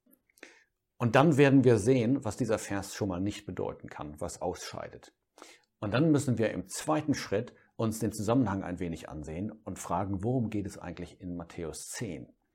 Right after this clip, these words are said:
Und dann wird die Sache hoffentlich etwas klarer. Also erst einmal die Frage,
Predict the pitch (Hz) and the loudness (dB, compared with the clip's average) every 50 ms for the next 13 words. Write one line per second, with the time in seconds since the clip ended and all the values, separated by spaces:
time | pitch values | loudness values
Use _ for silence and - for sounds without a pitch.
0 | - - _ - 101 95 104 101 107 117 117 - 95 98 98 95 92 87 90 82 | -20 -18 _ -10 -8 -4 -2 -2 -2 -2 -2 -4 -4 -6 -4 -4 -6 -8 -8 -8
1 | - - 87 82 80 _ _ _ _ _ - 90 82 - 90 82 - 82 80 - | -8 -8 -10 -10 -10 _ _ _ _ _ -12 -10 -10 -10 -10 -12 -12 -12 -14 -14
2 | - - - - 82 - - - - 95 76 69 - - - _ _ _ _ _ | -16 -14 -10 -10 -10 -10 -10 -8 -6 -4 -4 -4 -6 -8 -14 _ _ _ _ _
3 | _ _ _ _ _ _ _ _ _ _ _ - - - 127 135 - 160 - - | _ _ _ _ _ _ _ _ _ _ _ -10 -4 -4 -2 -2 0 -2 0 2
4 | 135 120 117 110 - - - 98 113 131 135 139 135 | 2 2 2 0 -2 -2 0 0 2 2 0 0 -2